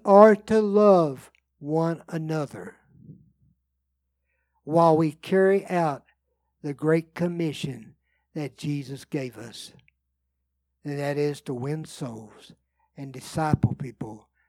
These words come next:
to keep the church going when we're gone. Okay? And we are to gather together and encourage each other as the end of the church age draws closer.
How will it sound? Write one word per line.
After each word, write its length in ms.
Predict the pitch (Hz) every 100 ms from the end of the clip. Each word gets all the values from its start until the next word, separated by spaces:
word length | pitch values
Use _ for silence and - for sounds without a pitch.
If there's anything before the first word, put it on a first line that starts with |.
| _ _ -
to 60 | 147
keep 320 | 170 175 -
the 60 |
church 560 | - - 196 214 - -
going 560 | 220 226 196 147 107 - _ _ _ _ 151
when 200 | 139 135
we're 380 | 143 151 151 147 _ _ _
gone. 480 | 143 110 101 - - _ - - 110 _ _ _ _ _ _ -
Okay? 580 | 233 - 196 240 214 _ _ _ _ _ _ _ -
And 200 | 175 202
we 260 | 277 254
are 120 | 214
to 160 | 202 180
gather 440 | - 247 269 269
together 540 | 269 262 226 214 214 208
and 160 | 208
encourage 920 | 214 214 - - - 302 311 311 277 208
each 280 | 208 -
other 400 | 202 175 160 147 - _ _ _ _ _ _ 175
as 240 | 175 -
the 200 | 165 -
end 340 | 233 262 269 247
of 140 | 226
the 100 | 220
church 480 | 208 - 226 202 -
age 540 | 175 156 131 123 - - _ _ _ _ _ _ -
draws 460 | 160 156 151 135
closer. 640 | - 156 143 131 - -